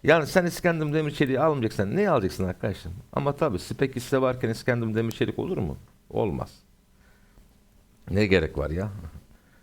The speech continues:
Ben sizi uyarıyorum. Bakın geçen hafta video da çekmedim fazla. Çünkü uyarıyı yaptım size. Size uyarıyorum. Tepeden hisseye yakalanmayın diyorum. Halen akıllanmıyor. Geçen gün soruyor. "E üstad,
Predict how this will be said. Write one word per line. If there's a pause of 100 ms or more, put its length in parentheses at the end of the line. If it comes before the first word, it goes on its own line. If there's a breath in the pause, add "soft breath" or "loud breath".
(140)
Ben
sizi
uyarıyorum. (180)
Bakın
geçen
hafta
video
da
çekmedim
fazla. (340)
Çünkü
uyarıyı
yaptım
size. (1300 soft breath)
Size
uyarıyorum. (800 soft breath)
Tepeden
hisseye
yakalanmayın
diyorum. (1040)
Halen
akıllanmıyor. (160)
Geçen
gün
soruyor. (440 soft breath)
"E
üstad,